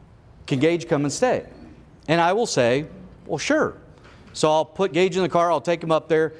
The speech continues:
I'll drop him off at my brother's house, and I'll come back Sunday and pick him up. Do I trust my brother?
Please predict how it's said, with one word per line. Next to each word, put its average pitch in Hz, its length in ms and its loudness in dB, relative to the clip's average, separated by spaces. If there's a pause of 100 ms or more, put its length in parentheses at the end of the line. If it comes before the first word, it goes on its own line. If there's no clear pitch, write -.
(160)
I'll 131 140 2
drop 147 380 0
him 185 120 -2
off 180 220 0
at 160 60 -10
my 180 120 2
brother's 143 360 0
house, 135 360 -2 (1200)
and 160 160 2
I'll 156 140 2
come 170 240 -4
back 165 320 0 (540)
Sunday 165 480 0
and 151 100 -4
pick 151 180 -2
him 175 120 0
up. - 260 -2 (600)
Do 180 180 4
I 185 140 2
trust 180 440 -2
my 165 140 2
brother? 131 320 0